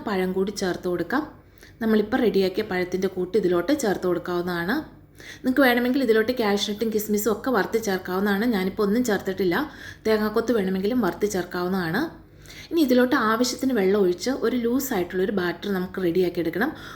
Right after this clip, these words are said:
ഒത്തിരി ലൂസാക്കരുത്, ഇത്തിരി ഒന്ന് തിക്കായിട്ടുള്ളതാണ്. ഞാൻ കാണിച്ചു തരാം. ഇപ്പം ഞാൻ ഒരു കപ്പ് വെള്ളത്തിൻ്റെ പകുതി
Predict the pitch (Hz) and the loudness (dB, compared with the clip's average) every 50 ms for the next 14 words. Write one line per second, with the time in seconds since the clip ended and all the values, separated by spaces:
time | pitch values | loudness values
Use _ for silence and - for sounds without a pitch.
0 | - - 269 277 277 - 339 349 330 294 262 247 247 247 240 196 - - 202 190 | -6 -4 -2 -2 4 6 8 8 8 8 6 4 2 0 -2 -4 -2 -2 -4 -2
1 | 185 262 339 - - - - - - 339 320 294 247 254 254 - 208 214 - - | 0 -2 -2 -2 -4 -8 -12 -2 0 2 2 4 2 0 2 0 -2 -2 0 -2
2 | 202 190 185 - 180 180 180 175 165 160 175 254 320 269 240 226 214 214 196 180 | -2 -2 0 -2 -2 -2 0 0 0 0 -2 -2 -4 -4 -4 -4 -2 -2 -2 -2
3 | 175 180 - - 196 180 165 202 294 302 - - - - - - - - - 302 | -2 -2 -4 -4 -4 -2 0 0 0 -2 -4 -12 -20 -20 -18 -18 -18 -8 -6 -4
4 | 277 269 247 269 277 254 254 285 - 277 - - 269 - 208 196 190 - 196 196 | 0 2 2 4 4 4 4 4 0 0 2 2 4 4 4 4 2 0 -2 -2
5 | 247 247 - 214 190 196 202 233 | -2 -2 -2 0 2 2 0 0